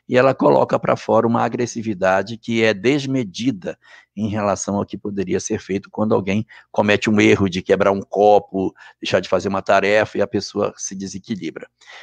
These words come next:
E aí um motivo a mais para que você não abandone sua mãe, porque aí ela, mesmo na condição, é, de esquizofrenia, vai precisar ainda mais do seu socorro.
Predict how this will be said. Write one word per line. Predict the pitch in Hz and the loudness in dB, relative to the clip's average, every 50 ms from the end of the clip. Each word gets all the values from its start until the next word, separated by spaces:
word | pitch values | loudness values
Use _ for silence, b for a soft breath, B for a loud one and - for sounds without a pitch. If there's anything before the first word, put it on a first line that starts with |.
| B B - | B B -2
E | 92 | 0
aí | 92 95 110 120 | 2 4 4 2
um | 120 | 2
motivo | 120 113 110 - - 127 113 110 147 | 2 2 0 0 0 0 2 2 2
a | 147 | 2
mais | 135 113 104 101 104 107 120 139 156 - - - - _ b b b b _ - | 2 2 2 2 4 4 4 2 0 -2 -6 -12 -14 _ b b b b _ -4
para | 98 98 104 | -2 -2 -2
que | - - | -2 -2
você | 98 110 107 - - 113 | -2 -2 0 0 0 0
não | 110 110 110 | 2 2 2
abandone | 110 107 113 113 107 107 110 107 107 104 | 2 2 2 0 2 2 2 2 0 0
sua | - - 120 | -2 0 0
mãe, | 117 110 107 104 110 107 | 2 0 0 0 -2 -4
porque | - 110 107 - - | -4 -6 -6 -2 0
aí | 107 104 104 107 117 127 | 0 2 2 2 2 2
ela, | 139 131 110 104 101 | 4 4 4 2 2
mesmo | 104 113 131 185 185 170 147 139 | 2 2 2 2 2 0 0 0
na | 135 131 123 | 0 -2 -2
condição, | - 123 117 107 107 101 - - - 85 - - - _ B B B B B B B B _ | -2 -4 -4 -4 -4 -6 -6 -6 -6 -6 -6 -8 -12 _ B B B B B B B B _
é, | - 90 90 85 82 | -4 -2 -2 -2 -2
de | 82 90 92 95 | -4 -4 -4 -4
esquizofrenia, | 95 - - 92 87 95 90 - - 90 90 98 113 127 123 | -4 -4 -6 -4 -4 -4 -4 -2 -4 -4 -2 0 0 0 0
vai | 123 113 | 0 -2
precisar | - - - 98 98 104 101 | -2 -6 -6 -2 2 2 2
ainda | 101 117 156 190 196 175 | 2 2 2 2 2 2
mais | 139 107 92 95 101 110 113 117 | 2 2 0 0 0 0 0 -2
do | 113 107 | -4 -8
seu | - - 113 110 | -6 -4 -4 -4
socorro. | - - 120 - - - 92 87 85 - | -2 -4 -6 -6 -4 -4 -4 -4 -4 -8